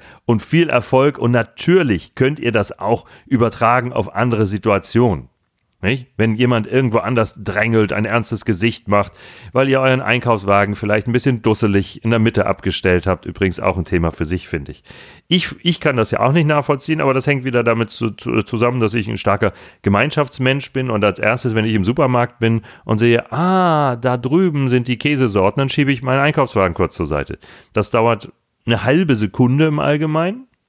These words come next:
Also Zeitaufwand ist es nicht. Denkaufwand, pff, kostet mich kein bewusstes Denken. Ich tu's einfach, weil ich denke, ich bleib ja auch, auch so, auch mit dem Auto nicht mitten auf der Straße stehen oder, oder nicht mitten auf dem Fußweg vielleicht,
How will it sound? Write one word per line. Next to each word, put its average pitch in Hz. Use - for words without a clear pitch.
Also 104
Zeitaufwand 147
ist 139
es 151
nicht. 156
Denkaufwand, 135
pff, -
kostet 123
mich 117
kein 135
bewusstes 123
Denken. 143
Ich -
tu's 135
einfach, 127
weil 120
ich 120
denke, 123
ich 117
bleib 117
ja 120
auch, 107
auch 95
so, 123
auch 98
mit 107
dem 104
Auto 123
nicht 104
mitten 104
auf 98
der 104
Straße 101
stehen 113
oder, 107
oder 107
nicht 107
mitten 113
auf 110
dem 110
Fußweg 107
vielleicht, 101